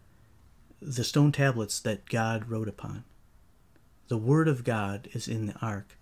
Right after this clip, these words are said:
Samuel is sleeping in the presence of the Word of God. And that image carries forward. The, the Ark itself is a,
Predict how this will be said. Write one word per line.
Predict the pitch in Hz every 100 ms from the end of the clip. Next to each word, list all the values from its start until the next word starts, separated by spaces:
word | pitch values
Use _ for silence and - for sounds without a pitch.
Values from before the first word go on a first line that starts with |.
| - -
Samuel | - - 135 139 139 131 131 - - -
is | 117
sleeping | - - 131 135 131 127 127 - - - _ -
in | 107
the | 98
presence | - 117 113 120 113 -
of | 110
the | 104
Word | 98 101 101
of | 101 -
God. | 98 101 - - - - - - - - - - - -
And | 117
that | 120 120
image | 139 127 - -
carries | - 123 113 -
forward. | 135 117 107
The, | 120 -
the | 120 123
Ark | 131 151 -
itself | - - 123 101 101 - - - - - -
is | 110 107
a, | 104